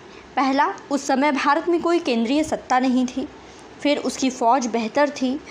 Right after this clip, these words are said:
उसे देशद्रोही शासकों से सहायता मिली और वह एक अच्छा प्रशासक था। तो क्या कारण थे, ये बताना है।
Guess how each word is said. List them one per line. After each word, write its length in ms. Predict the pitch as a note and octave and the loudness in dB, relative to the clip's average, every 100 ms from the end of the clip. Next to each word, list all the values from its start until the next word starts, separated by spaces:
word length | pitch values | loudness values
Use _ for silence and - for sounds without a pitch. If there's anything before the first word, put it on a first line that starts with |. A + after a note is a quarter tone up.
| - - - | -18 -18 -6
उसे 220 | B3+ - A3+ | -2 0 0
देशद्रोही 680 | B3 D#4 E4+ C#4+ E4 D#4+ | 0 0 0 0 2 4
शासकों 500 | E4 C#4+ D4+ - D#4+ | 2 0 0 -2 -2
से 140 | D#4+ D#4+ | 0 0
सहायता 500 | D4+ A3 G#3 G#3 C4+ | -2 -2 -2 0 2
मिली 320 | B3+ A#3+ E4 - - - - | 2 2 -2 -6 -14 -12 -2
और 140 | A#3+ | -2
वह 220 | A#3 D4 F4 | 2 2 2
एक 320 | - C4 - | 2 -4 -2
अच्छा 340 | A#3+ - D#4 | -6 -4 -4
प्रशासक 540 | F4+ D4 B3 A3 A3+ G3 | -2 -2 0 -2 -2 -6
था। 340 | - - A3 - - - - D4 | -6 -8 -8 -14 -20 -20 -6 2
तो 260 | D#4 D#4+ D#4+ D#4+ | 4 4 2 0
क्या 160 | D4 | 2
कारण 340 | D#4 D#4 D#4 D#4 | 4 4 4 2
थे, 80 | D#4+ | 0
ये 160 | D#4 A#3 | 2 0
बताना 320 | - G#3+ A3 | 0 0 0
है। 240 | A#3 A#3 | 0 -2